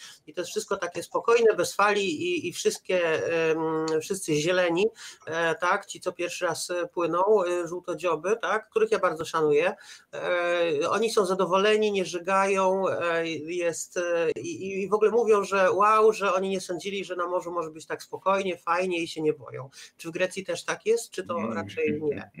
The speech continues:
Speaker 2: Bywa,
Speaker 1: No to
Speaker 2: ale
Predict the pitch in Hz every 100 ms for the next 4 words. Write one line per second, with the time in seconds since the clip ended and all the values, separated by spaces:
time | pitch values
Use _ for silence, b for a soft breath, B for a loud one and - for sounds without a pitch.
0 | 107 - 110 - - - _ _ _ _
1 | _ _ _ _ _ b b b b b
2 | _ - 110 104 147 156 160 156 139